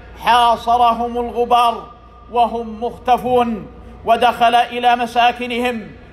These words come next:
وإن كانوا لها محكمين. فنحن البشر والله ضعفاء، نحن أضعف ما يكون.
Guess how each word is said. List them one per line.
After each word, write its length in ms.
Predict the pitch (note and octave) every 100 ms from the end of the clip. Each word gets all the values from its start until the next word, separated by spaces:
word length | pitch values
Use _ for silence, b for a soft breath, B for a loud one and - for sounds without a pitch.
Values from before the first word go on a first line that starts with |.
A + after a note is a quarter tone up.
| - -
وإن 360 | A#3+ B3 A#3+ G#3+
كانوا 640 | G#3+ A#3 A#3 B3 A#3+ A3+
لها 380 | A#3+ A3+ A#3+ A#3+
محكمين. 960 | A#3+ A#3+ - A#3+ A#3+ B3 A#3+ G#3+ D3+ - - - - G#3+
فنحن 460 | A3+ A#3 - A3
البشر 520 | A#3 A3+ B3 A#3+ B3
والله 640 | A3+ A#3+ A#3 A#3+ B3 A3 A#3
ضعفاء، 640 | A#3+ G#3 A3 A3 A3+ A3+ - - - - - - G3+
نحن 340 | B3 G3+ A3
أضعف 560 | B3 A#3+ B3 A#3 A#3 A3
ما 280 | A#3+ A3 B3
يكون. 680 | B3 A3+ A#3+ A#3+ A3 E3